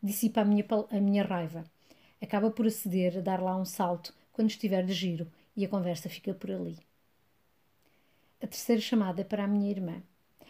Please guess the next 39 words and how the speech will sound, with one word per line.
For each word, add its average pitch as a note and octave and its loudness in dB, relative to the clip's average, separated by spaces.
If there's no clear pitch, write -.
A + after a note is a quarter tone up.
A A3+ 0
Vera A3+ 2
compreende G#3 2
imediatamente. F#3+ 0
Está - 0
indignada. F#3 4
"A G#3+ -8
cabra, F#3 4
pega A3+ 8
criminosa. F3+ 4
Mas C#4+ 8
que - 2
idiota A3 6
que B3+ 4
ele G#3+ 8
é! F#3 4
Merece C4+ 6
tudo G#4+ 8
o - -4
que F4 2
lhe F4 6
está F4+ 8
a F4 12
acontecer." C4+ 6
"Deixa C#4+ 0
lá A#3+ 8
o A3 4
que A#3+ 2
ele A#3 6
merece, A3 6
Vera. E3+ 0
Acho C4 0
que - -20
temos C#4+ 10
de C4+ 4
o C#4+ 4
tirar C#4+ 4
de B3+ 0
lá." A3 4